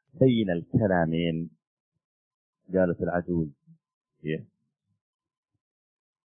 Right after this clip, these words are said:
قلت: "فهمتي شيء؟" قالت: "لا، ما فهمت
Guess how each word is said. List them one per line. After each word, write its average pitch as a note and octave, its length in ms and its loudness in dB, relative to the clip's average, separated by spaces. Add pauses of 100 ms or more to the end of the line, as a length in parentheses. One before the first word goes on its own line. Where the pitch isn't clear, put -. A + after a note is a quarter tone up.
(260)
قلت: A#2 260 4 (1040)
"فهمتي A#2 400 -2
شيء؟" A#2+ 360 -4 (920)
قالت: E2+ 280 -4
"لا، E2 220 -6 (1600)
ما G#2+ 120 2
فهمت F2+ 320 -6